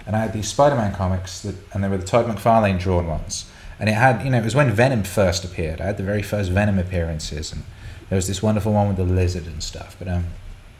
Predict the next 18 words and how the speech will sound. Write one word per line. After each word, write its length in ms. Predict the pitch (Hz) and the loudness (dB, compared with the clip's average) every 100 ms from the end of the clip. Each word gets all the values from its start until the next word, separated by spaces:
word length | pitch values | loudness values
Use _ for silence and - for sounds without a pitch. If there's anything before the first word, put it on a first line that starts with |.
| - - 107 | -20 -6 4
around 240 | 135 202 | 8 8
that 160 | 214 123 | 6 4
period, 320 | 113 107 - - - - - - - - | 4 2 0 -14 -18 -20 -20 -20 -16 0
Peter 220 | 143 131 | 2 4
Parker, 640 | - 127 123 113 92 95 - - - - - - - - | 8 10 10 8 4 4 -2 -14 -20 -20 -20 -20 -6 2
the 60 | |
Amazing 300 | 107 110 104 | 4 4 2
Spider-Man, 540 | 95 - 110 101 92 95 | 0 4 4 6 4 4
was 120 | 92 | 4
married. 680 | 95 123 135 95 78 - - - - - - - - | 6 8 8 6 0 -8 -14 -16 -20 -14 -12 -12 -6
He 140 | 92 104 | -2 0
was 80 | |
married 400 | 107 135 139 123 | 4 4 6 4
to 140 | 113 107 | 2 -2
a 40 | |
beautiful, 720 | 95 120 151 156 147 131 123 - - - - - - | 0 2 2 2 0 0 -2 -10 -20 -20 -20 -18 -6
curvaceous 760 | - 131 120 127 127 127 - 113 | 4 4 6 4 4 0 -2 2
redhead 540 | 113 98 98 85 | 2 2 0 -2